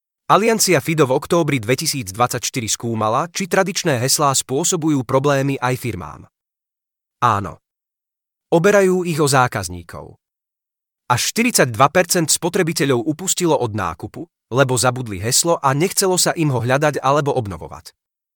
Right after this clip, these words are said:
Opäť, ak to boli spotrebitelia do tridsaťpäť rokov, od nákupu upustila viac ako polovica z nich.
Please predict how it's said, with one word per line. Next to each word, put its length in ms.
Opäť, 400
ak 160
to 100
boli 220
spotrebitelia 720
do 160
tridsaťpäť 560
rokov, 480
od 160
nákupu 480
upustila 560
viac 260
ako 140
polovica 480
z 240
nich. 80